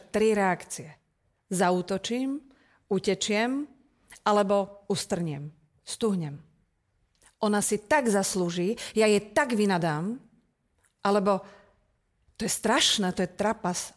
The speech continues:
čo som to povedala, musím okamžite zmiznúť. Alebo to, čo sa deje, to, čo mi tento človek hovorí. A vo svojom vnútri cítim,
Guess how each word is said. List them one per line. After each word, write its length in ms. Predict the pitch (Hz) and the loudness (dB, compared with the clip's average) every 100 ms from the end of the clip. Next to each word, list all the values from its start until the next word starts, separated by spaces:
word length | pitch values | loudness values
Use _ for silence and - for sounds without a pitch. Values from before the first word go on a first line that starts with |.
| _ | _
čo 160 | - 226 | -8 -6
som 240 | 226 240 | -4 -2
to 160 | 214 208 | -2 -4
povedala, 560 | 196 190 175 160 151 - - - | -4 -2 0 0 -2 -8 -18 -8
musím 240 | 196 220 208 | -4 -2 -2
okamžite 560 | 254 247 247 208 202 185 | -2 0 0 0 -2 -4
zmiznúť. 560 | 175 170 151 143 - - _ _ _ _ _ _ _ | -4 -6 -8 -12 -16 -20 _ _ _ _ _ _ _
Alebo 400 | 196 196 185 185 - _ _ _ _ _ _ _ _ | 0 0 0 -2 -4 _ _ _ _ _ _ _ _
to, 80 | 185 | -6
čo 240 | - 208 | -4 -2
sa 160 | 202 226 | -2 -2
deje, 320 | 208 180 175 - _ _ _ _ _ _ _ | 0 -2 -4 -8 _ _ _ _ _ _ _
to, 80 | 175 | -8
čo 240 | - 220 | -2 0
mi 80 | 240 | 0
tento 320 | 240 208 190 | 0 0 0
človek 400 | 190 185 180 175 | -2 -2 -2 -2
hovorí. 480 | 185 180 180 170 156 156 _ _ _ _ _ _ _ - _ - | -2 0 0 -2 -6 -12 _ _ _ _ _ _ _ -20 _ 0
A 80 | |
vo 160 | 196 202 | 2 2
svojom 320 | - 233 240 | 0 0 0
vnútri 400 | 214 233 254 277 | 2 2 2 0
cítim, 480 | 247 202 208 226 247 | 0 -2 0 0 -2